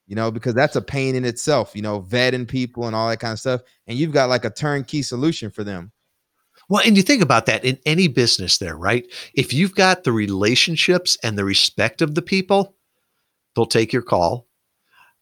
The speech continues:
Speaker 2: They'll trust your recommendation. Um, and it's like everything is easy for you where somebody coming in, "Well,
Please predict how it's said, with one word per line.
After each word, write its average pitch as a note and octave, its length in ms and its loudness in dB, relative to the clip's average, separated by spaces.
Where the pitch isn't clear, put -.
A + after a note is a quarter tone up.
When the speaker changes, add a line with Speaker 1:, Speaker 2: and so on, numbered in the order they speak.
Speaker 2:
They'll G#2 500 2
trust - 540 0
your B2 120 -2
recommendation. G#2+ 960 -2
Um, F#2+ 520 0
and A2 200 0
it's - 160 0
like G2+ 360 0
everything B2 420 -2
is G#2 160 -4
easy A#2 320 -2
for A2 180 -2
you G2+ 480 2
where A2 200 2
somebody A2+ 360 0
coming G#2+ 380 -2
in, G#2 340 0
"Well, G#2 360 2